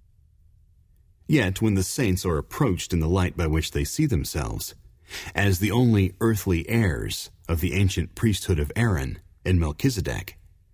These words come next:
then a new list of questions begins to emerge. Sir, your church is offended when it is called a cult.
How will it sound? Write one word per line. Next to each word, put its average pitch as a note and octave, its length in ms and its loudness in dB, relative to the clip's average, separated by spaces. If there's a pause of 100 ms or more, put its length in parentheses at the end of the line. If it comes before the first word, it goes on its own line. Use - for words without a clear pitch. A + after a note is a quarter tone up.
(400)
then B2 340 4
a F#2+ 60 4
new G#2 240 4
list G2 340 2
of D2+ 140 -6
questions - 720 -2 (100)
begins E2 360 2
to D#2 100 -2
emerge. D#2 640 -2 (1160)
Sir, A2+ 380 2
your G#2+ 240 4
church A#2+ 400 0
is F#2+ 100 0
offended F#2 580 2
when F2+ 140 4
it F2 80 2
is E2+ 160 0
called E2 300 -2
a D2+ 40 -4
cult. - 500 -2